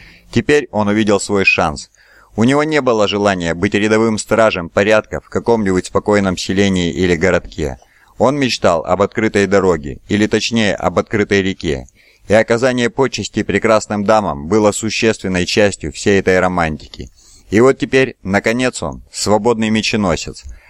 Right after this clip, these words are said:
а симпатичная юная жрица имела несчастье оказаться первой встреченной им женщиной. Уолли мог признать в этом обычае определенную варварскую логику.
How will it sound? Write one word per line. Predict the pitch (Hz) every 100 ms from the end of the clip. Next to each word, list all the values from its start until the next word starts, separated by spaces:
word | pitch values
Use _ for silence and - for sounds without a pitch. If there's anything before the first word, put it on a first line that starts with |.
| -
а | 87
симпатичная | 104 131 120 127 139 - 120 117
юная | 117 117 113 104
жрица | 113 123 - 73
имела | - 95 104 107
несчастье | 104 104 - 120 113 - 71
оказаться | 95 101 101 104 - 101
первой | - 107 95 80
встреченной | - 104 101 98 95 90
им | 87
женщиной. | 87 82 76 73 69 62 _ _ - - -
Уолли | 110 147 147
мог | 143 139
признать | - 120 127 120
в | 104
этом | 113 113 113
обычае | 113 120 - 80 65
определенную | - 87 110 104 113 113 110 90 82
варварскую | 92 101 95 85 - 98
логику. | 95 90 76 73 -